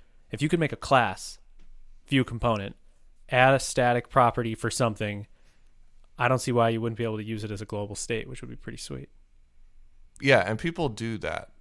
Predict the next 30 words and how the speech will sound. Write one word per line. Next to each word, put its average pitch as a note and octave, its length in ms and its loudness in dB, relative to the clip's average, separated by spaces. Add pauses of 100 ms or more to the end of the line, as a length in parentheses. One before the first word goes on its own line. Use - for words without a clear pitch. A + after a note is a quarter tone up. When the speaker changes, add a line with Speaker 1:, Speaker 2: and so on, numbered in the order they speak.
(800)
Speaker 2:
People, B2+ 600 0
like, F#2 360 -2 (540)
sometimes F#2+ 480 -6
just - 280 -12
declare E2+ 360 -8
variables D2+ 480 -10
and D#2+ 140 -10
use E2 180 -12
them - 160 -14
as B1 60 -14
global - 320 -14
state - 320 -10
if - 120 -14
they're F2 140 -10
not D#2+ 160 -10
gonna - 160 -12
change C#2+ 380 -10
that - 220 -14
much. - 320 -20 (120)
Speaker 1:
Okay. A2+ 140 -4
Speaker 2:
You A2 80 2
know? G2+ 200 2 (240)
Speaker 1:
Mm-hmm. A#2+ 400 -4
Speaker 2:
Um, G#2+ 380 6 (840)
but, A2+ 400 6
uh, G#2 460 2 (2000)
yeah, C#3+ 260 4
so - 160 -2
the C#3 220 -2
issue D3 500 -2